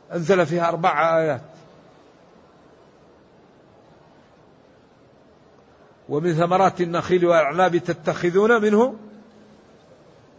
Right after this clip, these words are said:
سكرا"، إيش؟ "ورزقا حسنا".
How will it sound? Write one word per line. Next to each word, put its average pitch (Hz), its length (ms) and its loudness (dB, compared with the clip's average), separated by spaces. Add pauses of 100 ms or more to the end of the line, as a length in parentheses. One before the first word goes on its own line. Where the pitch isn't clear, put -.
(520)
سكرا"، 196 480 -2 (120)
إيش؟ - 220 0 (1080)
"ورزقا 160 520 2
حسنا". 143 440 -2